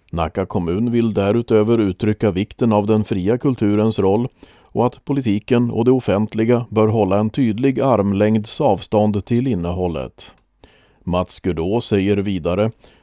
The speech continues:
"Wok-vänstern tycker att allt regeringen gör är ett hot mot demokratin och det fria kulturlivet, men så är det ju inte."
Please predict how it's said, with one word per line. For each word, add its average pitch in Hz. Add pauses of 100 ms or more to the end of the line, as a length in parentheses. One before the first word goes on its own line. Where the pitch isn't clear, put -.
"Wok-vänstern 117
tycker 110
att -
allt 117
regeringen 113
gör 110
är 117
ett 123
hot 110
mot 95
demokratin 104
och -
det 107
fria 104
kulturlivet, 98 (140)
men 95
så 104
är 92
det 104
ju 104
inte." 76